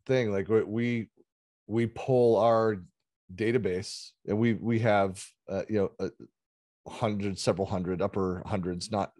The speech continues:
under a thousand, but within our, our database for our user group. And we'll ask you, "What do you wanna see?" Well, those are, those folks are hi-, historically predominantly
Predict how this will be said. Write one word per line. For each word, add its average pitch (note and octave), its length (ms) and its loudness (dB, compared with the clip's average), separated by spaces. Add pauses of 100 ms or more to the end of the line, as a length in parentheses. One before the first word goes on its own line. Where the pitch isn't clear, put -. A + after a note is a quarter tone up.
(240)
under C3 220 6
a A#2 40 6
thousand, F#2+ 600 0 (260)
but G2+ 120 4
within G#2+ 280 2
our, G2+ 240 2
our G#2 120 0
database G2+ 440 2
for G2 220 0
our F2+ 320 -2
user C#3+ 300 0
group. E2+ 300 -4 (680)
And G2 560 0
we'll G#2 220 2
ask G#2 280 -2
you, G2+ 140 0
"What G#2 160 0
do G#2 40 0
you G#2 60 -2
wanna F#2+ 220 -4
see?" G#2 340 -2
Well, B2 220 6
those D3+ 300 4
are, A2+ 220 0 (140)
those D3+ 180 2
folks B2 380 0
are F#2 260 -2 (920)
hi-, - 80 -4
historically A2+ 720 0
predominantly G2 920 0